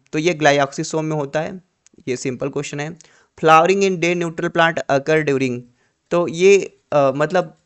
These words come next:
इसको फोटो पीरियड की ज़रूरत नहीं होती, ये डिपेंडेंट नहीं होता, तो regardless of photo period होगा, मतलब उसको लाइट की, से कोई मतलब ही नहीं है, कितना भी लाइट दो, कितना भी डार्क पीरियड दो।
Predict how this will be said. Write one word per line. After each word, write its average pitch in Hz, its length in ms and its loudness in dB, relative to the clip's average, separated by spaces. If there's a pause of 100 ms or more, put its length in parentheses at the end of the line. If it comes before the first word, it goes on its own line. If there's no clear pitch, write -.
(120)
इसको 175 280 0
फोटो 165 300 0
पीरियड 160 360 2
की 160 120 -2
ज़रूरत 147 320 -2
नहीं 147 120 -6
होती, 143 260 -4
ये 165 80 -2
डिपेंडेंट 139 500 -6
नहीं 143 100 -6
होता, 139 260 -6
तो 165 160 -6
regardless 139 680 -2
of 135 100 -2
photo 117 240 -10
period 120 360 -6
होगा, 143 260 -4 (300)
मतलब 147 220 -2
उसको 151 200 -8
लाइट 143 300 -2
की, 156 280 -12
से 151 140 -6
कोई 151 180 -6
मतलब 127 320 -4
ही 127 60 -4
नहीं 123 100 -6
है, 120 40 -8
कितना 127 340 -8
भी 127 80 -6
लाइट 120 240 -4
दो, 123 160 -8
कितना 120 340 -12
भी 120 80 -8
डार्क 113 240 -10
पीरियड 117 380 -8
दो। 147 160 -10